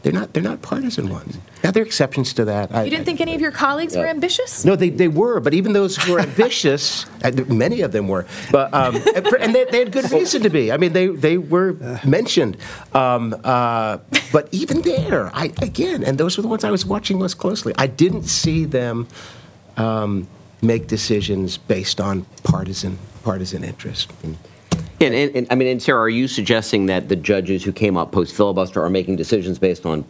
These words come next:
Speaker 3: partisan interest, or simply that, uh, they have incentives to be more vocal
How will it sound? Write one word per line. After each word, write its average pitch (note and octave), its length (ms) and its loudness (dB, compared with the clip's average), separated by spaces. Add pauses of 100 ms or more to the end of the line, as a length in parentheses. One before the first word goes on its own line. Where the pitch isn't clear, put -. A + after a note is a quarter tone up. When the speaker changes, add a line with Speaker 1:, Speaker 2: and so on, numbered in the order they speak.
(160)
Speaker 3:
partisan D3 500 0
interest, E3+ 540 -4
or G#2+ 420 2
simply G2+ 580 0
that, E2 440 -2 (520)
uh, D#2+ 200 2
they F2+ 140 0
have F#2 180 0
incentives F2 680 0
to G2+ 220 0
be F2 400 0
more G#2 220 2
vocal E2+ 720 0